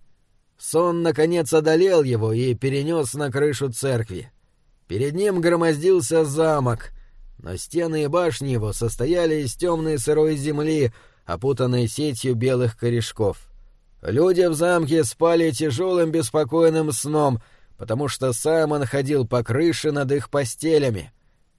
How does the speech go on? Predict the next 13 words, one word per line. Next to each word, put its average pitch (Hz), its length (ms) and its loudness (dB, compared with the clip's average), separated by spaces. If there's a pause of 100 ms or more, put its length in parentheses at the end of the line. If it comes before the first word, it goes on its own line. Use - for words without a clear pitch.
Теперь 160 400 0
он 131 140 0
шел, 165 440 2 (120)
если 101 440 -4
только 120 320 0
это 131 280 0
не 139 180 -2
было 120 220 0
сном, 143 420 -6 (400)
по 98 100 -2
берегу 185 460 6
Черной 175 500 4
реки. 117 460 -2